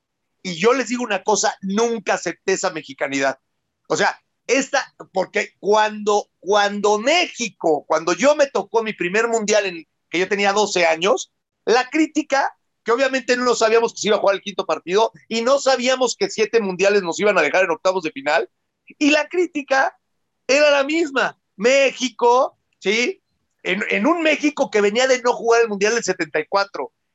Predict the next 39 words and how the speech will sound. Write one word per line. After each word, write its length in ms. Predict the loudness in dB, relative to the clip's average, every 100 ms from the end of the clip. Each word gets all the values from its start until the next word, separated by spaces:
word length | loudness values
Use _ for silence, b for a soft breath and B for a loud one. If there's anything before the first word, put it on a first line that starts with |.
| _ -4
de 180 | -2
dar 240 | 0 0 2
lástima 500 | 0 0 -4 -8 -6
en 60 |
setenta 440 | -6 -4 -4 -2 0
y 100 | 2
ocho, 320 | 0 0 -2 0
de 140 | 0
no 200 | 0 0
calificar 640 | 0 0 -4 -6 -2 0
al 100 | 0
ochenta 480 | -2 -6 -8 -6 -4
y 80 | 0
dos, 460 | 0 0 -2 -14 _ _ _ _ _ -8
era, 380 | -2 0 0 -6 _ _
"No, 300 | 0 2 2
pero 180 | 0 2
la 140 | 2
calificación 580 | 0 -2 -2 -2 0 -2
se 100 | 0
la 100 | 0 0
regalaron". 440 | 0 0 0 -2 -8 _ _ _ _
Sí, 240 | -2 0 2
la 120 | 2
fiesta 320 | 0 0 0
mexicana, 560 | -4 -8 -4 0 0 -2
pero 160 | -4
que 120 | -2 0
no 120 | 0
se 120 | 0
nos 160 | -2 -2
olvide 360 | 0 2 2
que 120 | 0
no 100 | 0
jugamos 340 | 0 2 0 -2
un 120 | -4
partido 320 | -4 0 0
de 60 | 0
Mundial, 460 | -2 -2 0 0